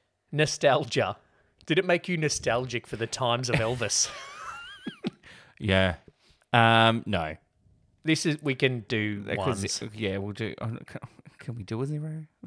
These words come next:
Speaker 2: <laughs>
Speaker 1: I think, I feel like it's unfair to give a movie that's been out three days a zero for nostalgia 'cause
Speaker 2: Yeah,
Speaker 1: it
Speaker 2: it's
Speaker 1: doesn't
Speaker 2: true.
Speaker 1: stand a chance.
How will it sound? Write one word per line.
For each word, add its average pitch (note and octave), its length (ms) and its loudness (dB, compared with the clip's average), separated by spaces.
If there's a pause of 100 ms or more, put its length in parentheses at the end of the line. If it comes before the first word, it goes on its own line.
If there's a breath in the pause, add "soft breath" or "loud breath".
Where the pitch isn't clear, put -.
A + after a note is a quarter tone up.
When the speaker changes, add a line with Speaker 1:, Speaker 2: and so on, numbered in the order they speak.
(160)
Speaker 2:
<laughs> - 440 -4
Speaker 1:
I C3+ 120 0
think, F#3 260 0 (100)
I G3 60 6
feel G#3 140 8
like A#3 160 8
it's - 180 -2
unfair C#3+ 400 4
to B2+ 100 2
give A#2 360 -8 (100)
a A#2 160 2
movie B2 320 -2
that's A2 240 -6
been A#2+ 220 -2
out A2+ 180 0
three B2 320 -6
days A2 260 0
a A2 60 -6
zero A2+ 360 0
for - 140 -6
nostalgia G#2+ 480 -2
'cause A2+ 100 -8
Speaker 2:
Yeah, G2 80 0
Speaker 1:
it F2+ 80 0
Speaker 2:
it's F#2+ 40 -8
Speaker 1:
doesn't C3+ 240 0
Speaker 2:
true. - 100 -4
Speaker 1:
stand A#2 220 -4
a - 20 -4
chance. - 520 -8